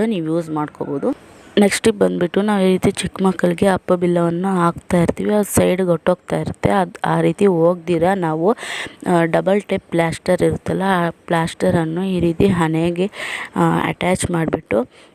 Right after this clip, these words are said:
ಅದಕ್ಕೆ, ಆ, ಹಣೆಗೆ ಈ ರೀತಿ ಮೆತ್ತಿಸ್ಬಿಟ್ಟು ಅದನ್ನು,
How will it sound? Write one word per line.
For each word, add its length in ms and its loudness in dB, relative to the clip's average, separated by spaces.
ಅದಕ್ಕೆ, 460 -2
ಆ, 340 -4
ಹಣೆಗೆ 540 2
ಈ 20 4
ರೀತಿ 260 0
ಮೆತ್ತಿಸ್ಬಿಟ್ಟು 680 -2
ಅದನ್ನು, 640 0